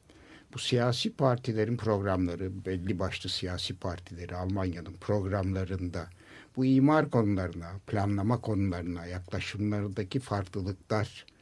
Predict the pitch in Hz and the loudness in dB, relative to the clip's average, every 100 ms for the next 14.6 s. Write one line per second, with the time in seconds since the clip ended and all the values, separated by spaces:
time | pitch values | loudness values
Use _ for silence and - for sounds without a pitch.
0 | - - - - 104 107 120 - 135 233 | -20 -20 -14 -4 0 0 0 -2 -2 -2
1 | - 208 127 117 104 95 90 90 - - | 0 0 2 0 2 0 -2 -6 -18 -20
2 | - - 120 123 123 147 131 131 127 113 | -6 2 4 4 6 6 6 4 4 4
3 | 107 - 117 117 117 - _ _ _ _ | 2 0 4 6 6 2 _ _ _ _
4 | _ _ _ _ _ _ _ _ _ - | _ _ _ _ _ _ _ _ _ -20
5 | _ - 117 117 113 117 113 107 - 110 | _ -2 2 4 4 4 4 2 2 2
6 | 110 107 113 107 104 107 110 104 98 95 | 2 0 2 2 2 2 2 0 -2 -6
7 | - _ 117 104 107 110 110 117 110 104 | -14 _ 2 2 4 2 2 2 4 2
8 | 92 92 92 95 98 110 117 127 110 101 | 0 -2 -2 -2 0 4 8 8 6 2
9 | 92 92 87 90 85 - - - - - | 0 -2 -4 -4 -6 -16 -20 -20 -20 -20
10 | _ _ _ - - 131 110 107 104 107 | _ _ _ -20 -12 -8 -6 -4 -4 -2
11 | 117 107 113 107 101 107 101 101 - - | 0 2 4 4 4 2 2 -2 -2 -2
12 | 104 113 107 107 98 107 107 117 117 110 | 0 0 0 0 -2 0 0 2 2 4
13 | 110 92 107 98 - 101 95 98 98 92 | 2 0 -2 -2 -2 -2 2 2 2 2
14 | 95 147 233 208 95 78 | 6 6 6 2 0 -2